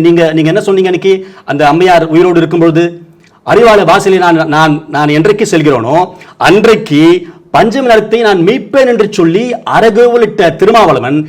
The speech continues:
இன்றைக்கு அவருடைய ஆண்மை எங்கே போனது? இன்றைக்கு அவருடைய, நீங்களா மீசை வைக்க வேண்டிய அவசியமே கிடையாது. கோபாலபுரத்துல நீங்க கோட்டு சூட்டு போட்டா ரெண்டு சீட்டுக்கு மேல தந்துருவாங்களா? பொது தொகுதியில உங்களுக்கு வந்து, ஆ, ப-, சீட்டு கொடுத்து நிக்க வைப்பாங்களா?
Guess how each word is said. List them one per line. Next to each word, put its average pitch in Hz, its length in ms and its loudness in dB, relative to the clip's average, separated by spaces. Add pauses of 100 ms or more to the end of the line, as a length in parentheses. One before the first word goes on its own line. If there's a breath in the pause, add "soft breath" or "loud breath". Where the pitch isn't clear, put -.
(200 loud breath)
இன்றைக்கு 196 640 0
அவருடைய 165 480 0 (140)
ஆண்மை 226 260 0
எங்கே 170 220 2
போனது? 143 360 -2 (360 loud breath)
இன்றைக்கு 202 520 0
அவருடைய, 185 440 2
நீங்களா 185 420 2
மீசை 233 220 -2
வைக்க 196 180 0
வேண்டிய 196 200 0
அவசியமே 226 340 0
கிடையாது. 226 360 0 (360 loud breath)
கோபாலபுரத்துல 180 760 2 (380 loud breath)
நீங்க 180 220 2
கோட்டு 226 260 -2
சூட்டு 202 240 -4
போட்டா 233 200 0 (380 loud breath)
ரெண்டு 208 180 2
சீட்டுக்கு 214 220 -2
மேல 190 120 0
தந்துருவாங்களா? 170 460 0 (300 loud breath)
பொது 214 180 0
தொகுதியில 202 340 2
உங்களுக்கு 180 280 2
வந்து, 190 160 2 (380 loud breath)
ஆ, 156 60 2 (460)
ப-, 156 100 -2 (340)
சீட்டு 220 280 0
கொடுத்து 190 260 2
நிக்க 208 160 2
வைப்பாங்களா? 147 380 0